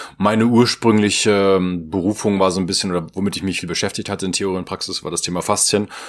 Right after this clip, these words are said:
Und da habe ich dann, äh, angefangen, in Physioschulen Seminare zu geben oder im Rahmen des Fasziendistorsionsmodells da zu assistieren bei den Kursen so. Und, ähm,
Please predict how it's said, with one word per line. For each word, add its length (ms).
Und 140
da 60
habe 140
ich 60
dann, 240
äh, 40
angefangen, 800
in 60
Physioschulen 720
Seminare 460
zu 160
geben 300
oder 280
im 160
Rahmen 340
des 160
Fasziendistorsionsmodells 1200
da 140
zu 120
assistieren 560
bei 100
den 140
Kursen 380
so. 180
Und, 540
ähm, 380